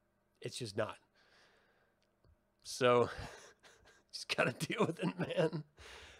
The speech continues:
You can make a really good Dragonlance book, you know the lore better than anyone. That's not true. <laughs> I appreciate the confidence, but no, that's definitely not true. I only know what I've read. <laughs> Everything else I'm completely black on. I have no idea. Uh, you hated the whole quest in the first book.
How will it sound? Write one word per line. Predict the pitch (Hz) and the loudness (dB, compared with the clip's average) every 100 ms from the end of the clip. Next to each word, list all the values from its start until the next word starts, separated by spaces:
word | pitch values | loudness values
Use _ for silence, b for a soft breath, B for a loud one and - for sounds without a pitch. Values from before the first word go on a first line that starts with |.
| - | -2
You | 151 | 2
can | 151 | 8
make | 143 | 8
a | 135 | 8
really | 143 139 | 6 6
good | 135 | 2
Dragonlance | 123 131 139 139 117 | 0 2 4 4 2
book, | 123 127 127 | 0 0 0
you | |
know | 135 131 | 0 0
the | |
lore | 127 127 127 | 0 0 0
better | 120 127 | 0 0
than | 123 123 | 0 0
anyone. | 123 123 117 | 0 2 0
That's | 110 | -4
not | 104 - | -10 -14
true. | - - _ | -18 -20 _
<laughs> | - - | -18 8
I | 202 | 10
appreciate | 107 - - 190 - 156 151 | 10 4 0 0 0 -2 -4
the | 147 | -6
confidence, | 147 143 123 113 104 | -4 -4 -4 -10 -12
but | - 113 _ B B B B B - | -14 -16 _ B B B B B -4
no, | 113 | -2
that's | 110 | -2
definitely | - 110 110 | -6 -10 -10
not | - | -10
true. | - 117 b b b b b b - | -14 -16 b b b b b b 4
I | |
only | 156 160 | 6 8
know | 147 139 | 8 8
what | 139 | 8
I've | 123 | 6
read. | 117 123 110 107 | 4 0 0 -6
<laughs> | - - - - - _ - | -14 -18 -16 -16 -18 _ -2
Everything | 147 147 135 139 | 0 0 0 0
else | 123 117 | 0 -2
I'm | 120 | -4
completely | 131 113 - 127 117 | -8 -6 -6 -4 -8
black | 107 113 110 113 | -8 -8 -8 -10
on. | 107 104 | -12 -12
I | 107 | -12
have | 107 | -8
no | 120 117 | -4 -4
idea. | 110 113 110 b b b b b b b b b b b _ _ _ - | -4 -8 -10 b b b b b b b b b b b _ _ _ -8
Uh, | 127 | -4
you | 123 127 | -2 0
hated | 156 147 | 0 2
the | 139 | 4
whole | 143 | 4
quest | - 160 135 - | 2 4 4 2
in | 139 | -2
the | 127 | 0
first | - 131 - | -2 -4 -2
book. | 131 127 | -2 -2